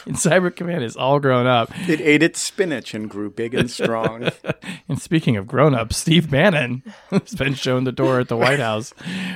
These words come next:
Speaker 1: We'll talk about what that portends for national security policy making, such that it is, uh, in the administration.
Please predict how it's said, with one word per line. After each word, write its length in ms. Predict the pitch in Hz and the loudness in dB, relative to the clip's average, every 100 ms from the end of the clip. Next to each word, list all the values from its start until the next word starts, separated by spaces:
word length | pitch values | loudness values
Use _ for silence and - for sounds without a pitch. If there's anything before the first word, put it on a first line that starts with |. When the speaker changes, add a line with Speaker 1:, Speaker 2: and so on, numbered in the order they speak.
| - | -6
Speaker 1:
We'll 140 | - 123 | -4 2
talk 240 | 139 123 | 2 2
about 240 | 127 120 | 2 2
what 200 | 110 110 | 2 0
that 180 | 120 - | 0 -2
portends 580 | - 117 - 107 104 101 | -2 -6 -2 -2 -2 -4
for 480 | - 110 101 101 92 | -8 -6 -2 -2 -4
national 420 | 110 107 - 101 | -4 -4 -2 -4
security 460 | - 107 107 101 98 | -6 -8 -6 -6 -4
policy 500 | - 104 104 - 107 | -4 -4 -4 -8 -8
making, 560 | 107 107 113 107 107 - - | -6 -6 -6 -8 -10 -12 -8
such 320 | - 110 - | -6 -6 -6
that 140 | 120 | -6
it 100 | 113 | -4
is, 380 | 117 117 117 - - - _ - | -4 -4 -4 -8 -14 -20 _ -4
uh, 300 | 123 113 117 | -2 0 0
in 180 | 117 117 | 0 0
the 60 | |
administration. 760 | 117 117 113 - 120 120 165 | 0 0 -2 0 -2 0 -4